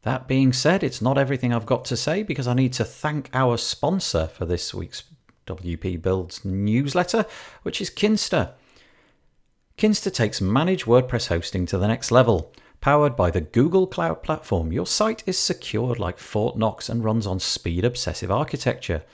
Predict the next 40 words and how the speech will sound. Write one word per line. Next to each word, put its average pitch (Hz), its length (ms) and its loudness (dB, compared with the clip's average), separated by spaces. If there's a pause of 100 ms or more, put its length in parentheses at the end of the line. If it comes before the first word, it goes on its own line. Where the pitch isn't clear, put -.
(460)
You - 80 -12
get 180 100 8
access 202 360 2
to 175 80 0
the 135 100 4
latest 113 460 4
software - 300 0
and 113 80 2
developer 139 340 2
tools 170 280 -4
such - 280 -6
as - 80 -6
P 214 220 0
H 117 200 0
P 87 140 -6
seven, 98 320 -2
S 139 180 -2
S 147 180 -4
H, 139 280 -6
and 127 180 -6
staging 110 540 -2
environments. 85 640 -2 (260)
And 107 80 -2
the - 40 0
best - 220 2
part, - 300 4 (220)
their 82 180 0
expert 180 420 0
team 123 380 2
of 90 140 -4
WordPress 92 520 0
engineers 98 520 0
are 80 100 -2
available 82 380 -2
twenty-four - 680 -6
seven 123 380 -2
should 98 220 -4
you 123 60 2
need 143 160 0
help. 180 300 2